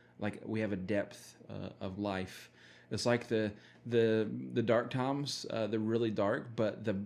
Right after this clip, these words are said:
the, the bright times, the happy times, the joyful times, you know, the laughter, the fun, the, just the chill times, uh, tho-, those get better.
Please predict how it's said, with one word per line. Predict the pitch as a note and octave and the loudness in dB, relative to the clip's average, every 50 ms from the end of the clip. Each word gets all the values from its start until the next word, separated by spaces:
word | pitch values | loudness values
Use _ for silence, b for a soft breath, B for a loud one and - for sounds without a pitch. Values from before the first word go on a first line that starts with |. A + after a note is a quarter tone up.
| - - | -6 -6
the, | - A2 G2 G#2 G#2+ G#2 G2+ G2+ G2 B B B B B B B B B _ _ _ _ - - - - _ _ _ _ _ _ _ _ - | -8 -6 -4 -2 -2 -2 -2 -4 -6 B B B B B B B B B _ _ _ _ -20 -20 -20 -20 _ _ _ _ _ _ _ _ -4
the | G#2+ A2 | -2 0
bright | G2 G2+ G#2 G#2 G#2 G#2 - | 2 4 4 4 4 2 0
times, | - G#2+ G#2 G2 F#2+ F#2 G2 F#2 F#2+ | -4 -4 -2 -2 -2 -2 -4 -4 -2
the | G#2 G2 | -2 -2
happy | F#2 G#2 G#2+ G#2 - G2 | 0 0 -2 -2 -4 -6
times, | - A2+ G2+ G2 G2+ G2+ | -4 -4 -2 -2 -2 -4
the | G2+ | -4
joyful | G2 F#2 G#2 G#2 G2 - G#2 G2 | -2 -2 -2 -2 -2 -4 -6 -8
times, | - G#2+ G2 F#2+ F#2+ G2 G2 F#2 F#2+ - | -6 -4 -4 -2 -2 -2 -4 -4 -4 -4
you | G#2 | -4
know, | G2 G2 F#2+ | -4 -2 -4
the | F#2+ F#2 | -4 -4
laughter, | F#2 F#2+ G2+ G2+ G2+ G2 - - - G2 | -2 -2 0 0 -2 -2 -4 -4 -4 -4
the | F#2+ F#2+ | -4 -6
fun, | - - A2 G#2 G#2 G#2 G#2 G2+ | -4 -2 -2 0 0 0 0 0
the, | F#2+ G2 F#2 F#2 F2+ B B B B B B B B B B - - - | 0 0 -2 -2 -4 B B B B B B B B B B -20 -8 -4
just | G#2+ G#2+ G#2 - - | -2 -2 -2 -2 -6
the | G#2 | -6
chill | E2 - - - A#2+ A2+ G#2+ G2+ G2 F#2 F2+ - - - - - | -4 -4 0 2 2 2 2 2 0 -2 -6 -10 -16 -20 -20 -14
times, | - G#2+ A2 G#2+ G2+ F#2+ G2 G2 F#2 - - - | -8 -4 -2 0 0 0 -2 -2 -4 -6 -8 -6
uh, | - G2+ F#2+ - | -6 -6 -4 -2
tho-, | G#2+ A#2+ B2+ C3 B2+ - | 2 2 2 2 0 0
those | - A#2+ A#2+ - | 0 0 0 0
get | - - A2 E2+ G2+ | 0 -2 -4 -4 -2
better. | G#2+ A2+ A2 G2+ F#2+ F#2+ F#2 | 0 0 0 2 0 -2 -4